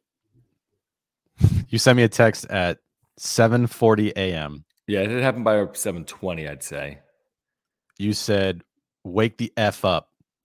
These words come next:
Speaker 1: Wake up, Jim. I can't believe you slept through another big event. Hilarious."
Speaker 2: And I wouldn't tell him what it was. I
Speaker 1: Plus,
Speaker 2: still
Speaker 1: I'm not
Speaker 2: hadn't
Speaker 1: telling you what it is, so I know you'll freak until you go on your phone or Twitter.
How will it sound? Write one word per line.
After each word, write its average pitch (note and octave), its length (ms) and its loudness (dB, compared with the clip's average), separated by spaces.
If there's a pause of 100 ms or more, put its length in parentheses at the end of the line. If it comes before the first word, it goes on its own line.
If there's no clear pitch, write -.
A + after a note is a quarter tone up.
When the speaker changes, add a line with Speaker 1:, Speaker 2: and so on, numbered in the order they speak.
(800)
Speaker 1:
Wake G#2+ 360 2
up, A2 220 2
Jim. F2 420 -6 (540)
I - 40 -14
can't A#2+ 300 -2
believe A#2+ 220 2
you A2+ 100 0
slept A2 320 -4
through G#2+ 180 0
another G2 260 -2
big F#2 160 -4
event. E2 320 -6 (160)
Hilarious." F2 800 -6 (600)
Speaker 2:
And G#2+ 100 0
I G#2+ 60 0
wouldn't B2 260 0
tell C3+ 220 2
him A#2+ 80 2
what G#2 80 0
it F2+ 80 -2
was. F2+ 500 0 (160)
I F#2 60 -8
Speaker 1:
Plus, A2+ 160 4
Speaker 2:
still B2+ 100 4
Speaker 1:
I'm A#2 60 4
not A2 60 4
Speaker 2:
hadn't A2 140 0
Speaker 1:
telling A#2 300 -2
you A2 120 0
what G2+ 120 0
it G2+ 120 -2
is, F#2 420 -4
so - 180 -6
I G2 100 0
know G2 240 -2
you'll G#2+ 180 -2
freak - 520 -6 (460)
until - 280 -4
you G2 120 -4
go F#2+ 180 -2
on F#2 80 -4
your F2 140 -6
phone F2 320 -8
or D#2+ 80 -10
Twitter. D#2+ 440 -12